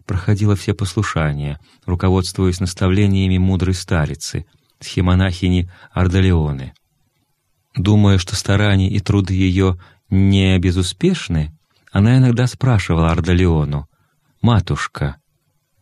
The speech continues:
на какой ступени духовной лестницы находится теперь моя душа?" И в ответ слышала неутешительные слова:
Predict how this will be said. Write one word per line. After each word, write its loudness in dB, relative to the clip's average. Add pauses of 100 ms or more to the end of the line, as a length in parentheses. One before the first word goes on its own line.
(220)
на 2
какой 4
ступени 0
духовной 0
лестницы 0
находится -2
теперь -2 (400)
моя 4
душа?" -2 (1160)
И 2
в 4
ответ 2
слышала 2 (380)
неутешительные 0
слова: -2